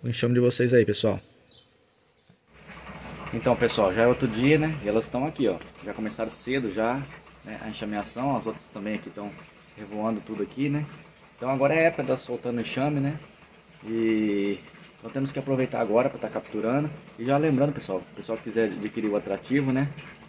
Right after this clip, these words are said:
É, a gente tem uns atrativos aí também, né? Vou dar, deixando meu zap, né? É, na descrição do vídeo e no primeiro comentário, né? Quem quiser tá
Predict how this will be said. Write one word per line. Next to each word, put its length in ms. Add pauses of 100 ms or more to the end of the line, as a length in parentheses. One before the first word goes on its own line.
(200)
É, 380 (580)
a 40
gente 160
tem 120
uns 120
atrativos 480
aí 180
também, 420
né? 200 (180)
Vou 100
dar, 160
deixando 400
meu 180
zap, 440
né? 160 (720)
É, 220
na 120
descrição 560
do 80
vídeo 460
e 40
no 100
primeiro 320
comentário, 580
né? 180 (480)
Quem 80
quiser 300
tá 360